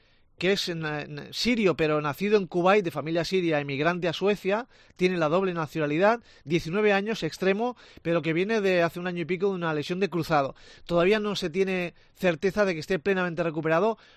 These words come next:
o que esté a su mejor nivel. Al Mallorca, eh, el, fue una opción del Mallorca que estuvo sobre la mesa durante mucho tiempo. El Mallorca estuvo muy cerca de hacerse con este jugador,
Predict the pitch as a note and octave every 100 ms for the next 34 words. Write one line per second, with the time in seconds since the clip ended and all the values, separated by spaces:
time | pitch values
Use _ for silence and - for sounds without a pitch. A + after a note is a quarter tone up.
0 | - D#3 D3+ G3 F3 E3+ D3 D#3+ D3+ C#3
1 | B2 - - - _ _ E3+ F3 E3+ E3+
2 | A3 G#3+ E3 C3+ A2 - D#3 D3 C#3 C3+
3 | B2+ - D#3 - F#3+ A3 G#3+ F3+ F#3+ F#3
4 | E3+ D#3+ G3 F#3 A#3 E3+ F3 E3+ D#3+ D3
5 | D3 D#3 D#3+ D3 D3+ C#3 D3+ A3 G#3+ E3+
6 | F3+ F3+ A#3 A3+ - _ E3+ E3 E3 G3
7 | F#3+ G3 F3+ E3+ B3+ A3+ G#3 F3 E3+ D3+
8 | F3 D3 D3 D#3 D3+ D3+ - D3 C#3 G#3